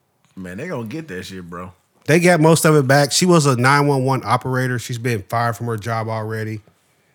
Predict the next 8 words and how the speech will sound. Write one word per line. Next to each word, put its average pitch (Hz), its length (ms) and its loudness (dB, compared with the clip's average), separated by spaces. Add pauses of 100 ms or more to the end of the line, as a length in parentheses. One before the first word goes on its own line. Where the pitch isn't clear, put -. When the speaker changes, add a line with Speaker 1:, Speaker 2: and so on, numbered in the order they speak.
(260)
Speaker 2:
Arrested 135 600 -2
for 117 80 -4
bank 127 320 0
fraud, 127 640 0 (180)
uh, 101 440 -10
some 117 240 -6
other 127 200 -2
shit. 120 340 -4